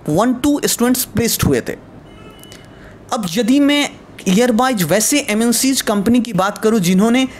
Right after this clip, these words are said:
टेन से लेके फ़िफ्टीन लैक्स का package offer किया हुआ था, तो last three years में उनके numbers ट्वेंटी ट्वेंटी वन में सेवेंटी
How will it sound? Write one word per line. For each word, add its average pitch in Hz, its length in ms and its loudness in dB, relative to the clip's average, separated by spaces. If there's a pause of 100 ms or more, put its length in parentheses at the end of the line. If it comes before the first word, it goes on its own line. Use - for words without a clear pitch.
(160)
टेन 233 180 0
से 247 140 -2
लेके 247 200 -2
फ़िफ्टीन 262 380 -2
लैक्स 202 500 -2
का 214 140 -4
package 196 420 -4
offer 220 260 0
किया 214 220 -2
हुआ 208 220 2
था, 220 220 0 (320)
तो 262 80 4
last 196 400 -2 (160)
three 254 140 2 (120)
years 240 260 -2
में 247 100 2
उनके 226 320 2
numbers 226 500 0 (200)
ट्वेंटी 208 260 2
ट्वेंटी 233 300 0
वन 233 160 2
में 240 140 2
सेवेंटी 170 500 0